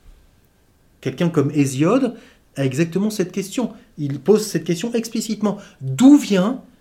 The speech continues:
que la race humaine vivait autrefois à l'abri des périls et des dangers et qu'aujourd'hui elle est soumise au mal et à la tristesse ? D'où vient cela ? Quand nous sommes devant la question du mal,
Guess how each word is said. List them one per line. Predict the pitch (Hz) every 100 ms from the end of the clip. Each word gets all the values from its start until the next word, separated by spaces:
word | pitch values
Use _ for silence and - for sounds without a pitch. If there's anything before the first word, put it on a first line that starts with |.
| _ -
que | 233
la | 202
race | 185 180 -
humaine | 156 139 127 147 170 - _
vivait | 127 160 175 202
autrefois | 196 180 - 165 - 175
à | 160
l'abri | 143 135 135 165
des | 151 127 123
périls | 120 147 151 160
et |
des | 131 127
dangers | 123 120 127 233
et | -
qu'aujourd'hui | 190 143 117 135
elle | 175
est | 147
soumise | - 135 165 143
au |
mal | 120 123 170 202
et |
à | 135
la | 131
tristesse ? | - 175 - 285 - - - -
D'où | 139 175
vient | 220 302 254
cela ? | - 139 - _ _ _ _ _ _ _ _ _ _ _ _
Quand | 160
nous | 175
sommes | 170 175
devant | 151 147
la | 143
question | 139 135 147
du | 123
mal, | 123 170 247 269